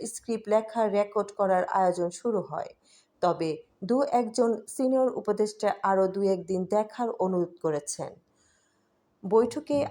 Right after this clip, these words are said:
আমিরের জামায়াত ডক্টর শফিকুল রহমান দেশের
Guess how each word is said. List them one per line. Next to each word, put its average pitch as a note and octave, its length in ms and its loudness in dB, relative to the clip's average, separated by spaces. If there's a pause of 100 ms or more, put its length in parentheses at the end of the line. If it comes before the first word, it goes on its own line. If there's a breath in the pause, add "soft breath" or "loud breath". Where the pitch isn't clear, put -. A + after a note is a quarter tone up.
আমিরের C4 560 2
জামায়াত G3+ 560 2 (140)
ডক্টর F#3+ 400 2 (160)
শফিকুল C4 640 -2
রহমান G3+ 440 0 (760)
দেশের F#3+ 380 0